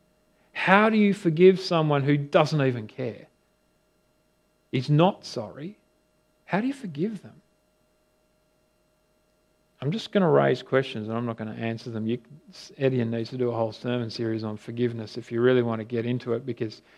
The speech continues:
it's a massive topic. But can I just say, forgiveness is not small on God's radar. Forgiveness is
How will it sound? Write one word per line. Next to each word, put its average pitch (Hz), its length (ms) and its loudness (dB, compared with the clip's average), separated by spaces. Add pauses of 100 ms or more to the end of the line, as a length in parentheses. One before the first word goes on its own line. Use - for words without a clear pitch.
(160)
it's 147 180 -2
a 143 60 4
massive 147 440 0
topic. 135 400 -4
But 135 140 -2
can 185 140 -4
I 247 80 2
just 180 240 -6
say, 131 260 6 (240)
forgiveness 208 600 2
is 135 180 -6
not 156 340 2
small 131 680 4 (220)
on 113 180 -4
God's 107 340 -2
radar. 101 420 -8 (440)
Forgiveness 139 800 4
is 131 240 -4